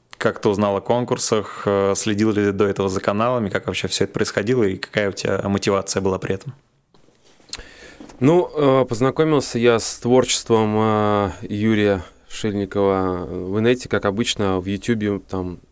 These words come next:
Speaker 2: м, подборку очередную гитарную обнаружил, э, начал смотреть. Мне понравилась очень сильно подача информации. Э, он очень от-,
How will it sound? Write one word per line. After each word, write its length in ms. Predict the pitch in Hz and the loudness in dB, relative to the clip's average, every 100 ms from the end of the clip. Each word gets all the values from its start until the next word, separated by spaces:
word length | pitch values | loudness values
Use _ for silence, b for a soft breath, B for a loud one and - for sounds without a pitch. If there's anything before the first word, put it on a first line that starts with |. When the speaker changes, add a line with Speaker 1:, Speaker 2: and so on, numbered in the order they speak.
| _ _ - | _ _ -20
Speaker 2:
м, 460 | - - - 69 87 | -16 -12 -10 -10 -6
подборку 640 | 110 98 98 110 - 98 - _ b b b b b | -4 -2 0 -2 0 -4 -6 _ b b b b b
очередную 800 | 98 - 110 104 104 104 98 95 | -6 -2 -2 0 2 2 2 0
гитарную 600 | 95 98 107 98 92 92 | -6 -2 0 0 0 -2
обнаружил, 680 | 92 98 117 147 120 107 101 - | -2 0 2 2 2 0 -4 -8
э, 100 | 95 | -6
начал 220 | 104 95 | -4 -6
смотреть. 520 | - 92 98 139 139 _ b b b b | -6 -2 0 0 -2 _ b b b b
Мне 100 | 107 | -2
понравилась 540 | 104 104 107 104 95 | 0 2 2 2 0
очень 460 | - 101 107 98 92 | -2 -4 -2 -4 -6
сильно 320 | - 117 104 | -4 -2 0
подача 540 | 98 101 123 151 143 110 | 0 2 2 0 -2 -2
информации. 760 | 110 117 110 107 - 117 113 b b b b - | -2 0 2 0 0 -4 -6 b b b b -6
Э, 340 | 101 101 98 98 | -4 -2 -2 -2
он 200 | 101 113 | 0 0
очень 240 | - | 0
от-, 100 | 110 | -4